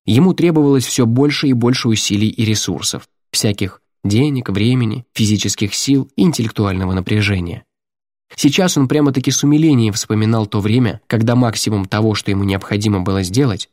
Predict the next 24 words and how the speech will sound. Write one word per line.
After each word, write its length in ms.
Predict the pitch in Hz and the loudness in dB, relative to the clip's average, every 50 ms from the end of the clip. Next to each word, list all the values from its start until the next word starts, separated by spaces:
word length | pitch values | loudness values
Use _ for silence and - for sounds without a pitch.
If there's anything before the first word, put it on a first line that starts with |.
| _ | _
это 160 | - 110 - | -6 -4 -2
заготовить 540 | 98 90 98 92 101 101 - 104 95 95 - | -2 0 0 0 -2 -2 0 -2 -2 0 0
несколько 420 | 104 101 92 - - 92 - - 87 | -2 -2 -2 -2 -6 -6 -6 -6 -4
порций 300 | - 104 90 - - 95 | -4 -4 -4 -4 -4 -6
шашлыка, 640 | 98 98 - - 117 107 - - 123 131 123 - _ _ | -4 -6 -4 -2 -2 -2 0 0 -2 -2 -2 -6 _ _
обработать 500 | - 110 107 120 - 104 107 98 - - | -2 0 2 2 2 2 2 0 -2 -4
крысиные 480 | - - 101 101 - - 101 101 101 98 | -4 -2 -2 -2 -2 -2 -2 -2 -2 -2
шкурки 420 | - - - 135 123 101 - 104 | -2 -2 0 0 0 0 -2 -4
и 20 | |
изготовить 540 | 98 101 104 110 101 - 113 101 101 92 - | -2 -2 -2 -2 -2 0 0 0 0 0 -2
из 100 | 98 92 | -2 -2
них 200 | 101 98 95 - | -2 -4 -2 -2
некое 280 | 107 101 92 - - 92 | -2 -2 -2 -4 -8 -6
количество 500 | - 104 104 101 98 - - - - 101 | -2 0 0 0 -2 -4 -6 -6 -4 -4
забавных 480 | 92 104 98 95 98 92 95 92 - | -2 -2 0 0 -2 -2 -4 -6 -6
подделок. 520 | - 113 117 117 117 113 - 156 - - _ _ _ _ _ _ _ _ _ _ _ _ - | -4 -4 -2 0 0 0 0 -2 -6 -14 _ _ _ _ _ _ _ _ _ _ _ _ -2
Но 120 | 110 117 | 0 2
вернуть 400 | 110 113 120 127 127 123 104 - | 2 2 2 2 2 0 0 -2
то 100 | - 117 | -2 -2
время 320 | 107 110 123 135 139 131 113 | 0 2 2 2 2 2 0
он 60 | 101 | -2
совершенно 520 | - - 101 101 95 - - - 104 101 98 | -4 -6 -6 -6 -6 -6 -4 -4 -4 -2 -2
не 120 | 98 98 | -4 -4
хотел, 500 | - - 117 110 - - 98 85 - - | -4 -4 -6 -4 -4 -4 -6 -6 -6 -10